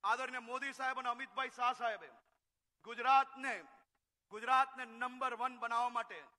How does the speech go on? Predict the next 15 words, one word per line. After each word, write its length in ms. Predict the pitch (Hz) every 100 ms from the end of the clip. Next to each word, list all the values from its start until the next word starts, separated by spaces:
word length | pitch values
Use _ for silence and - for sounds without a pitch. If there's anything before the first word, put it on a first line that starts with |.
| _ _ _ _
જે 120 | 247
સંઘર્ષ, 580 | 240 247 254 277 269 220
જે, 100 | 247 - - _ _ _ _ _ -
જે 140 | 240
નિર્ણયો 560 | 220 240 277 277 311 277
લીધેલા, 320 | 262 254 254
જે 120 | 233 240
દૂરંદેશીથી 680 | 254 294 269 254 247 254 247
જે 120 | 233 226
વિચારો 340 | 240 262 262
કરેલા 420 | 254 233 233 262 277 - - - -
અને 220 | 196 233 226
જે 220 | 233 233 254 262 226 _ _ _
એમને 320 | 196 233 247
જે 180 | 233 240